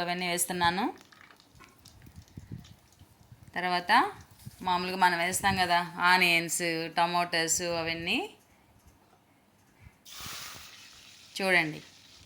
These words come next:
ఆనియన్స్ అయితే వేసేసాను. కొంచెం ఇంకా అవి కొంచెం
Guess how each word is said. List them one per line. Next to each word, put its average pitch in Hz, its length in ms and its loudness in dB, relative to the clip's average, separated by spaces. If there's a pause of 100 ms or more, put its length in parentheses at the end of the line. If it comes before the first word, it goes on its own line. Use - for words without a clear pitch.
(760)
ఆనియన్స్ 196 380 2
అయితే 220 200 2 (580)
వేసేసాను. 180 640 0 (500)
కొంచెం 208 400 -4
ఇంకా 202 220 0 (500)
అవి 180 120 -2 (100)
కొంచెం 165 260 -6